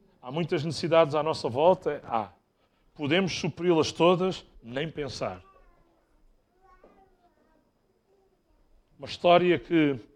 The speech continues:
ouvi tantas vezes e também já a contei tantas vezes.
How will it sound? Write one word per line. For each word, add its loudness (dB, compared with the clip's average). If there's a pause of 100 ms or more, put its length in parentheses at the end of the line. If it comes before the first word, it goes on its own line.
(440)
ouvi 2
tantas -4
vezes 2
e -6
também -8
já 0
a -2
contei -2
tantas -4
vezes. -4